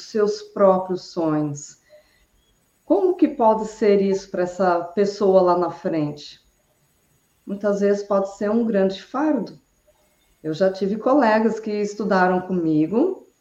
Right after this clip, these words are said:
que no dia que ele recebeu o diploma, com todo amor e carinho, ele deu pro pai e ele falou, "Agora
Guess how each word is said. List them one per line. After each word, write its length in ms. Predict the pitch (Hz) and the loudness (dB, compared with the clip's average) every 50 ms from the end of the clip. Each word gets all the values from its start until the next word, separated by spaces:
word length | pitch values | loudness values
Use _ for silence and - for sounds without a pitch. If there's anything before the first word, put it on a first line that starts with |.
| _ _ _ _ _ _ _ _ _ _ _ | _ _ _ _ _ _ _ _ _ _ _
que 200 | _ - 196 202 | _ -4 -2 0
no 300 | 202 202 196 202 190 - | 2 2 2 2 2 0
dia 540 | - - 190 185 220 262 311 330 359 359 349 | -4 -8 -6 -2 2 4 4 4 6 4 2
que 120 | 359 - | 2 2
ele 280 | 262 233 233 233 226 226 | 2 2 2 2 0 0
recebeu 1040 | 220 208 247 254 370 370 - - - 294 277 254 233 190 196 190 190 185 180 180 - 220 | 0 0 0 0 0 0 -2 0 0 0 2 0 0 2 4 4 4 4 2 0 -2 -2
o 100 | 240 269 | -2 -2
diploma, 840 | - 247 226 - - 185 180 202 220 226 214 190 170 151 151 151 151 - | -2 -4 -8 -6 -2 0 2 2 4 2 2 0 0 -2 -4 -6 -6 -2
com 200 | 202 202 202 202 208 | -2 -2 -2 -2 -6
todo 340 | - - 262 269 285 294 339 | 0 2 6 6 6 6 6
amor 200 | 302 277 233 220 | 4 4 4 2
e 40 | 220 | 0
carinho, 340 | 220 240 202 196 202 208 220 | 2 0 0 2 2 0 -2
ele 160 | 214 220 220 | -2 -2 -4
deu 420 | 196 185 185 196 196 196 208 220 - - | -4 0 2 4 4 4 4 0 -2 -4
pro 120 | - 240 233 | -8 -10 -10
pai 540 | - - 202 185 185 185 190 202 214 226 - | -4 0 2 2 4 4 2 2 -2 -4 -6
e 80 | 202 196 | -4 -4
ele 140 | 196 196 190 | -4 -4 -6
falou, 280 | 196 - 196 190 180 175 | -4 -2 0 2 2 2
"Agora 760 | 170 170 160 160 170 170 170 175 180 185 208 240 302 - | 0 -2 -2 -2 0 2 2 2 2 0 0 -2 -4 -8